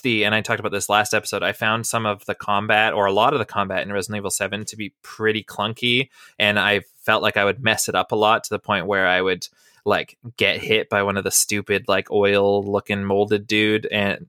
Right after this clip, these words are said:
dudes and just, like, restart to my last save 'cause I was like, "I used too much ammo and I got hit too many times, and so it's gonna mess me up later." And then,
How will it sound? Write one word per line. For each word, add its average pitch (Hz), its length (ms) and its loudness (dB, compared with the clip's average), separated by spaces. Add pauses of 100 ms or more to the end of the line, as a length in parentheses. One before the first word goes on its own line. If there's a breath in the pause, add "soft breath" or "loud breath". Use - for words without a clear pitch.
(120)
dudes 110 380 -2
and 92 340 -2
just, - 160 -2
like, 92 200 -2
restart 98 560 0
to 117 100 -2
my 92 100 0
last 95 320 2
save 104 300 2
'cause 101 140 -8
I - 20 0
was 92 80 -2
like, 92 140 -8
"I 95 40 0
used 113 220 0
too 131 80 -2
much 123 180 0
ammo 110 420 4
and 90 120 0
I 92 60 0
got 101 240 2
hit - 280 -2
too 110 140 -8
many 101 220 -2
times, 87 480 -4
and 87 120 -10
so 98 200 -2
it's - 100 -8
gonna 98 180 -8
mess 95 240 -6
me 98 120 -2
up 87 120 -8
later." 82 360 -2
And 82 160 -12
then, 80 220 -12